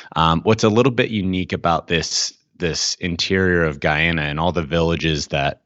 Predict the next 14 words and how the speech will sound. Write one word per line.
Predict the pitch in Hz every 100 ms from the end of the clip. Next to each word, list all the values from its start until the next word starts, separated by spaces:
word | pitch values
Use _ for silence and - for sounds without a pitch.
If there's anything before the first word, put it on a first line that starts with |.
| _
that | 80 76 73
are | 78 78
there | 71 87 82 69 - - - -
is | 80 73
that | 87 82 85
they're, | 87 87 85 80 78 -
um, | 82 73 - -
politically | - 101 110 110 110 110 104
and | 90 87 87
legally | 90 87 78 78 73 76
very | 76 90 98
protected. | 95 85 - 76 - 58 57 - - -
So | - 85 82 78
there's, | 73 87 85 85 -